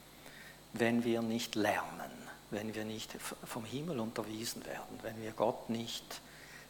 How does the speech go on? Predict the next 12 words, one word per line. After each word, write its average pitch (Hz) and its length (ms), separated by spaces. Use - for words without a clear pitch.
äh, 110 260
den 104 180
Raum 104 380
geben. 92 400
Äh, 113 320
wir 117 220
haben 123 520
das 131 140
letzte 127 360
Mal 107 220
Lukas 110 380
zweiundzwanzig 104 680